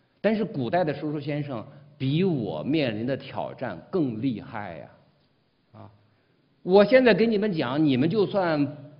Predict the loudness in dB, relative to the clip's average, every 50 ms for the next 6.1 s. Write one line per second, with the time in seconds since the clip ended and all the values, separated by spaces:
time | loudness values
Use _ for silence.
0 | -20 _ _ _ -16 -10 -8 -6 -2 -2 -2 -2 -4 -4 -6 -6 -6 -4 -2 -2
1 | 0 0 2 0 0 0 0 -2 -2 -2 -2 -4 -2 -2 0 0 0 -2 -2 -2
2 | 0 0 0 0 0 0 0 0 0 0 0 0 0 0 -2 -2 -4 -4 -4 -2
3 | -2 -2 -4 -4 -6 -6 -8 -8 -8 -8 -8 -8 -6 -6 -6 -6 -8 -8 -12 -14
4 | -14 -12 -8 -6 -6 -4 -4 -6 -10 -10 -10 -8 -8 -8 -8 -10 -12 -16 -20 -20
5 | _ _ _ -12 -10 -8 -8 -8 -8 -8 -6 -6 -6 -6 -8 -10 -12 -14 -14 -14
6 | -14